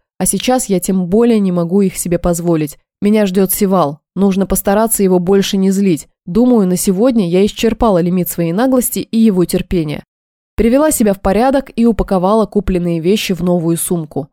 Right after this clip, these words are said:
Нужно быть готовой отправиться в любой момент. Покинула свою комнату и постучала в соседнюю дверь. Раздался глухой голос, разрешающий войти. Несмело вошла внутрь и замерла у входа,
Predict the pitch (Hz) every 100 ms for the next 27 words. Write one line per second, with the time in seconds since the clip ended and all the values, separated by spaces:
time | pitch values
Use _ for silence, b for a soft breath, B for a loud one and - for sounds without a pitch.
0 | - 185 240 247 226 208 175 175 202 220
1 | 220 - 185 - 185 196 196 185 175 165
2 | 180 175 170 165 151 - _ _ _ -
3 | 202 - 262 226 196 202 202 254 247 233
4 | 202 202 185 180 185 - 226 196 - 175
5 | 170 170 170 160 156 156 - _ _ -
6 | 185 175 196 196 180 175 - 180 165 180
7 | 240 - - 190 190 196 - 180 170 -
8 | - 170 165 - 151 - _ _ _ -
9 | 220 220 302 277 208 202 214 180 226 277
10 | 269 - 220 202 202 175 165 185 185 -
11 | 175 170 170